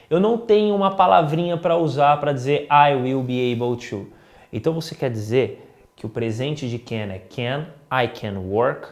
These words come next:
eu posso trabalhar. O passado é could, I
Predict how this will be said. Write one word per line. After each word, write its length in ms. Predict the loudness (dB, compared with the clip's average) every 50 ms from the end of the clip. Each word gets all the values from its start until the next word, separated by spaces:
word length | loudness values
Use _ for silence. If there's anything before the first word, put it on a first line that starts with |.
| -20 _ _ _ _ -20
eu 80 | -20 _ -6
posso 300 | -4 -4 -4 -4 -6 -14
trabalhar. 680 | -12 -10 -10 -10 -8 -10 -8 -6 -6 -6 -8 -8 -16 -20 -20 _ _ _ -14
O 80 | -12 -6
passado 480 | 0 2 2 2 2 2 2 2 2 2
é 80 | -2
could, 460 | -4 -4 -4 -2 0 0 0 0 -4 -6 -4
I 200 | -2 -2 -2 -2